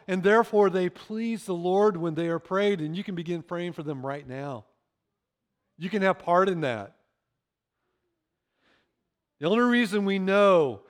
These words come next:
I want you to think about something. The only reason that we know that prayer activated the preserving of Peter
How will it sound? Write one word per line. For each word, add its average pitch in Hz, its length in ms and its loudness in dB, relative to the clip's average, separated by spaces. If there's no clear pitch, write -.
I 170 60 -4
want 214 220 2
you 214 80 4
to - 20 -2
think 202 220 -2
about 170 260 0
something. 117 440 -8
The 160 160 -2
only 247 340 4
reason 220 340 0
that 190 100 -2
we 185 140 -2
know 190 320 2
that 156 180 -4
prayer 196 540 2
activated 190 800 2
the 165 80 -4
preserving 196 760 0
of 214 140 -4
Peter 127 540 -6